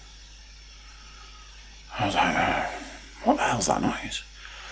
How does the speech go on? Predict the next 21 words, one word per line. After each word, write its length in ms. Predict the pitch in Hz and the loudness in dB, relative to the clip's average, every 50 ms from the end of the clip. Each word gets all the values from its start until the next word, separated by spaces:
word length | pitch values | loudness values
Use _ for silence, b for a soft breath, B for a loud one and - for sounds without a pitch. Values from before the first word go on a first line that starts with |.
| B B B B B B B - - - - - | B B B B B B B -18 -18 -16 2 4
Bit 120 | - - | 4 6
more 200 | 73 80 82 82 | 10 10 10 10
noise 360 | 82 82 82 82 82 78 76 - - - - - | 10 8 8 8 6 4 2 -2 -6 -16 -10 -4
going 260 | - 92 87 87 82 | 0 2 4 6 6
on, 160 | 85 101 110 117 | 6 8 8 8
and 100 | 120 110 | 8 6
I'm 120 | 104 104 | 6 6
like, 380 | 98 92 95 90 87 - - - B B B B B B B - - - - - - - - - b b b b b b b b b b b b b b b - - - - - | 4 6 4 4 2 0 -4 -6 B B B B B B B -20 -20 -18 -20 -18 -18 -18 -18 -18 b b b b b b b b b b b b b b b -18 -18 -16 -2 10
I 40 | 113 | 12
mean, 120 | 131 139 | 12 12
if 160 | 139 131 - | 12 12 12
I 40 | 131 | 8
didn't 340 | 131 156 139 101 73 76 76 | 10 12 10 10 10 8 8
know 240 | 80 - - - - | 10 12 12 12 12
better, 220 | - - - - | 12 12 10 10
I 380 | - - - 69 78 80 82 85 | 8 4 6 8 10 10 10 10
would 140 | 82 - - | 10 6 2
say 300 | - - 92 87 87 87 | 2 6 6 6 6 8
that 240 | - 85 80 73 | 10 10 10 10
was 300 | 76 78 78 78 - - | 8 4 4 4 2 0
the 440 | - - 90 85 80 80 80 95 - | -2 0 0 0 0 0 0 -2 -2